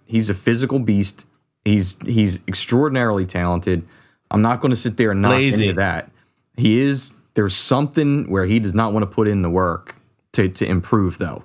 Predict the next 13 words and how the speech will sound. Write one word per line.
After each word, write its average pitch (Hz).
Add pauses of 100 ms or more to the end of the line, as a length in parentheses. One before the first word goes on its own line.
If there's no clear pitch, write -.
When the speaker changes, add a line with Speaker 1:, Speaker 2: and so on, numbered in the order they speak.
Speaker 1:
That 113
much, 104 (800)
uh, 98
became 110
more 123
and 117
more 107
evident. 92 (300)
I 143
really 180
thought 107 (100)
with 101
Doc 101